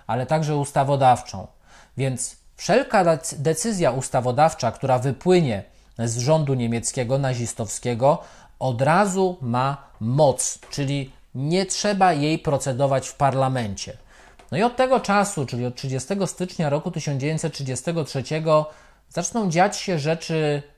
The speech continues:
straszne, niepokojące, brutalne i krwawe.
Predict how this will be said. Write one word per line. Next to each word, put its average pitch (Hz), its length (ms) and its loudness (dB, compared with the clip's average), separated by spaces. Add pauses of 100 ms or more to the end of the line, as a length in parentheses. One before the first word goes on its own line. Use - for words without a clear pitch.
(160)
straszne, 190 960 0 (440)
niepokojące, 160 1300 2 (280)
brutalne 139 1160 0 (280)
i 147 80 -4
krwawe. 104 760 0